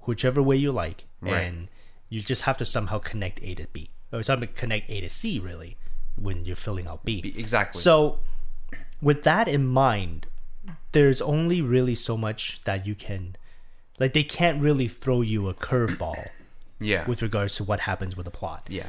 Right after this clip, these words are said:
Speaker 1: So you can only really go one direction,
Speaker 2: Yeah.
Speaker 1: but you just take a different route.
Speaker 2: Yeah, you're very restricted within a certain
Speaker 1: Exactly.
Speaker 2: frame, you know,
Speaker 1: Exactly.
Speaker 2: to, to
Speaker 1: So
Speaker 2: do what you can.
Speaker 1: what he's doing in this book, like, what Will is doing in this story
Speaker 2: Mm-hmm.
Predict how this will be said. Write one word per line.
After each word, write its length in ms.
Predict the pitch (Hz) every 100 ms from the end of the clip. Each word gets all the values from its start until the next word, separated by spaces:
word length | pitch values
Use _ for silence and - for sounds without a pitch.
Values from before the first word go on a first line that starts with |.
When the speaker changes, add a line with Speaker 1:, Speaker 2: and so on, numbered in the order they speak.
| -
Speaker 1:
So 200 | - 123
you 160 | 113 123
can 160 | 143
only 280 | 147 156 147
really 480 | 110 127 131 113 -
go 380 | - 107 98 92 -
one 280 | 107 107 101
direction, 640 | 98 117 131 - 85 85
Speaker 2:
Yeah. 220 | 104 87
Speaker 1:
but 120 | 80 95
you 60 | 87
just 200 | - -
take 140 | -
a 20 | 87
different 380 | 90 - 87
route. 140 | 95 90
Speaker 2:
Yeah, 220 | - 87 -
you're 180 | 104 113
very 220 | 127 127
restricted 680 | 104 101 - - 127 - 87
within 280 | 87 87 110
a 80 | 120
certain 240 | 107 92
Speaker 1:
Exactly. 160 | - -
Speaker 2:
frame, 300 | 98 87 82 -
you 60 | -
know, 60 |
Speaker 1:
Exactly. 380 | 120 127 110 -
Speaker 2:
to, 60 | 98
to 60 |
Speaker 1:
So 300 | - 139 120
Speaker 2:
do 80 | 110
what 100 | 90
you 60 | 82
can. 280 | - 82 - - -
Speaker 1:
what 320 | 127 156 202
he's 300 | - 175 135
doing 500 | 120 135 139 120 120
in 380 | 107 110 104 95
this 200 | 131 135
book, 420 | - 101 104 - - - -
like, 180 | 98 98
what 280 | 101 110 101
Will 240 | 110 113
is 160 | 107 95
doing 680 | - - 110 110 98 92 92 - - - -
in 220 | 104 92
this 220 | 110 113
story 560 | - - 95 110 175 220
Speaker 2:
Mm-hmm. 300 | 101 98 90